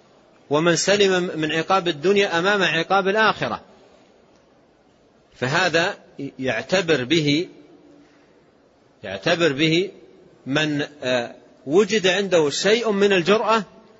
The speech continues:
والعياذ بالله في التهكم بأحاديث النبي عليه الصلاة والسلام.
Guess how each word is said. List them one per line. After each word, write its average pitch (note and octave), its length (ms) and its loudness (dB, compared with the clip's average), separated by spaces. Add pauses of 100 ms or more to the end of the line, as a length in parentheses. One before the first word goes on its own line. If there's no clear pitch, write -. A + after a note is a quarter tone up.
(1080)
والعياذ F3 440 2
بالله F3 380 2
في - 120 -6
التهكم D#3+ 640 -2
بأحاديث C#3+ 580 -2
النبي B2+ 420 0 (680)
عليه C#3+ 360 0
الصلاة C3 420 0
والسلام. A2 480 -4